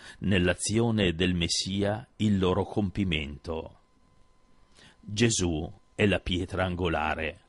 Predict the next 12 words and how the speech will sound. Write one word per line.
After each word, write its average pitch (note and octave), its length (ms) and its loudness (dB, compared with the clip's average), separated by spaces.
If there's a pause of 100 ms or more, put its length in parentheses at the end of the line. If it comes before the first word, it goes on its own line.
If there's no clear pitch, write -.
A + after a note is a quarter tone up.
(200)
scartata G2 760 -2
dai F#2 200 -2
costruttori. E2 1000 -4 (920)
È A#2 140 0
stata A#2+ 420 2
giudicata A2 760 0
non A2+ 280 2
idonea. D#2+ 760 0 (720)
Rifiutata A#2 840 2
nel G#2+ 220 2
suo A2 240 0
apparire, G#2 760 0